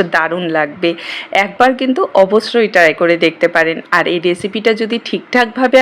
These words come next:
আপনারা ফলো করেন, তাহলে প্রথমবারেই কিন্তু পারফেক্ট এত সুন্দর চিড়ার মোয়া আপনারাও তৈরি করে নিতে পারবেন। তো এভাবে দেখুন, আমি সবগুলো কিন্তু মোয়া তৈরি করে নিয়েছি। আর শেষ পর্যন্ত কিন্তু খুব সুন্দরভাবে পাকটা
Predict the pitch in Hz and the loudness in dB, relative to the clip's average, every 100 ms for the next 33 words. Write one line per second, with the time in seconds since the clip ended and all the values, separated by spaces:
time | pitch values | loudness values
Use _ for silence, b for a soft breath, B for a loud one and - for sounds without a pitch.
0 | 262 302 277 294 302 277 285 240 196 254 | 4 4 4 4 4 4 4 4 2 -2
1 | B B B 202 208 214 - 220 226 302 | B B B -2 0 0 0 0 2 4
2 | 262 208 196 196 190 190 381 - 190 208 | 4 4 2 -2 -2 0 0 2 0 0
3 | - 247 - - 202 208 302 320 - 196 | 2 2 0 -6 -6 -4 -4 -4 -4 -4
4 | 220 233 190 185 180 170 180 - - 190 | -4 -2 0 2 0 -2 -2 -2 0 -2
5 | 190 160 156 156 165 160 160 165 170 165 | 0 2 2 2 0 0 2 2 0 0
6 | 175 170 165 - 170 - B B B 196 | 0 2 2 0 -2 -4 B B B 0
7 | 185 196 196 208 233 220 220 381 320 220 | 4 2 4 4 4 2 0 0 0 0
8 | - - 254 233 247 240 247 233 247 226 | 0 4 4 4 4 4 4 2 0 2
9 | 226 233 226 226 226 233 240 233 233 226 | 2 4 2 0 2 2 2 0 -2 -2
10 | 370 415 B B B 175 - - 262 330 | -2 -2 B B B -2 -2 -2 0 0
11 | - - 247 214 262 254 262 262 247 262 | -2 0 0 2 2 2 0 -2 -2 -4
12 | - - 320 - - 226 226 247 240 233 | -4 -4 -4 -4 -2 0 4 4 4 2
13 | 214 240 185 180 - | 2 2 2 0 -2